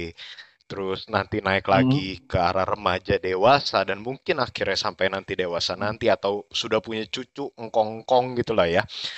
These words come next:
Speaker 1: Nah, eh, pergeseran-pergeseran ini sebenarnya sebuah pengurangan, pengurangan nilai,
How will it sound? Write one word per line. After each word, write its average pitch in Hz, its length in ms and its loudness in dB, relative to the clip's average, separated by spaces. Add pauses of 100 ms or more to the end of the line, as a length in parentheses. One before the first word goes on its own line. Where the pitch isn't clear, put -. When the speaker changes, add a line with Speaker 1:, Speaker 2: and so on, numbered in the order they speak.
(200)
Speaker 1:
Nah, 104 100 -4 (320)
eh, 139 460 8
pergeseran-pergeseran 143 1200 2 (160)
ini 156 320 -4
sebenarnya 143 720 -4 (300)
sebuah 143 560 2
pengurangan, 113 640 -2 (480)
pengurangan 117 420 4
nilai, 117 880 2